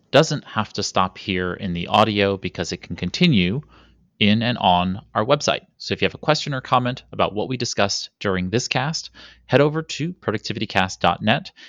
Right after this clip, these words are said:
and at the bottom of the page, you can leave a comment or a question, and we read and respond to those, so feel free to head over there. If this is your first time with us on Productivity Cast, welcome. But you can also,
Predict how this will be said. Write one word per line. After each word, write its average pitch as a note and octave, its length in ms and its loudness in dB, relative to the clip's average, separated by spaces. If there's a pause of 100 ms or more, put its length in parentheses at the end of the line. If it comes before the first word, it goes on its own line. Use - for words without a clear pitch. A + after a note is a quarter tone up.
(140)
and A#2 280 2
at - 180 -6
the - 60 -6
bottom A#2+ 280 4
of A#2 60 -4
the - 80 -16
page, B2+ 480 0 (100)
you G2+ 100 -6
can G2+ 160 -2
leave F#2 180 -2
a - 40 -10
comment A#2 400 -2
or G2+ 60 -2
a F#2+ 60 -4
question, B2+ 540 -2 (320)
and F#2+ 300 2
we F#2 160 -6
read A2 220 -4
and G#2 60 -2
respond G#2 440 0
to G#2+ 100 -6
those, G2 380 0 (220)
so - 120 -6
feel G2 200 -4
free F2+ 260 -4
to - 140 -12
head E2+ 200 -2
over E2+ 240 -2
there. C2 300 -6 (340)
If A2 200 0
this A2+ 240 0
is G#2+ 280 -2
your G2 140 -2
first - 340 -4
time C#3 280 0
with G#2+ 160 -2
us - 380 -6 (220)
on G2+ 140 -2
Productivity - 400 -8
Cast, F2 400 -6
welcome. D#3 360 -4 (420)
But - 260 4
you A#2+ 100 -6
can A#2+ 140 -2
also, A2 460 2